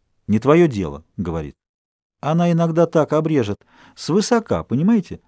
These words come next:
«Наверное, ты опять провалился по всем предметам»,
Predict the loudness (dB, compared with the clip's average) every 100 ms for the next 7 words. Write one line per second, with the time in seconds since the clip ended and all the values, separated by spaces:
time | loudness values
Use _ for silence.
0 | _ _ _ _ _ _ _ _ _ _
1 | _ 0 4 6 4 4 0 4 4 6
2 | 4 2 2 2 4 6 4 2 0 0
3 | 0 0 0 0 0 4 2 2 -4